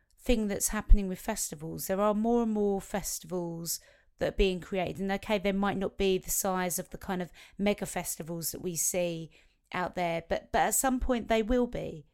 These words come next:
You know, Indie Tracks is, is a fantastic festival that, that really does, um, push the sort of diversity issues forward with their, their bill, and they're, they're very, you know,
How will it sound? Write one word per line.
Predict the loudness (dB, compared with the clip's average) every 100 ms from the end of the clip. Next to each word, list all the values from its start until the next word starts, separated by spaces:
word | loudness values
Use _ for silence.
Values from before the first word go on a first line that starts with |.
| _ -4
You | -2
know, | 2
Indie | 4 4 2
Tracks | -2 0 0 0 0 0 0
is, | -2 -2
is | -6 -10
a | -6
fantastic | -6 -4 -6 -6 -4 -6 -6 -14 _ _ _ _
festival | -6 -2 -4 -4 -4 -4 -4 -8 -14 _ _ _
that, | 2 2 2
that | 0 0 2
really | 2 2 -2
does, | 0 0 0 0 -2 -4 -2
um, | -2 -2 -8 -14 -2 2
push | 2 0
the | -6
sort | -6 -6
of | -4
diversity | -2 0 0 -2 -4 -6 -8 -6 -8 -10 -16 -20 _ _
issues | -8 -6 -6 -4
forward | -2 -2 -2
with | -6 -2
their, | -2
their | -2 -4
bill, | -2 0 0 0
and | -2
they're, | -4 0
they're | -2
very, | 0 -2 -2 -6 -8
you | -6
know, | -4 -4